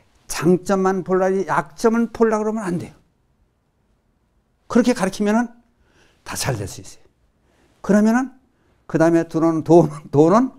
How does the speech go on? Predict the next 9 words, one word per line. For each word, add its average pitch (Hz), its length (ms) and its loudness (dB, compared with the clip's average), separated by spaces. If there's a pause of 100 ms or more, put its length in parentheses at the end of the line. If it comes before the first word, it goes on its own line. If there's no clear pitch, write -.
(680)
즐기다 233 540 6
보면 262 400 6
돈은 269 400 2
뒤에서 247 240 -2
따라오는 226 440 -2
거예요. 143 180 -14 (1200)
요게 196 400 2 (440)
핵심이에요. - 480 -10 (1000)
나중에 160 580 4